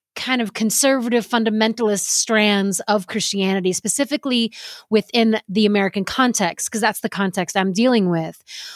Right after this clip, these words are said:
One of the things that, um, the, the reason why surety and the doctrines being kind of clung to, um, with a death grip, um, is so prevalent is due to the reality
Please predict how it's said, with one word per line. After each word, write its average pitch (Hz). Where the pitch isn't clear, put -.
One 294
of 294
the 208
things 262
that, 214
um, 202
the, 233
the 220
reason 311
why 254
surety 240
and 208
the 196
doctrines 233
being 202
kind 196
of 175
clung 269
to, 196
um, 202
with 220
a 202
death 294
grip, 185
um, 220
is 226
so 233
prevalent 220
is 208
due 269
to 240
the 214
reality 226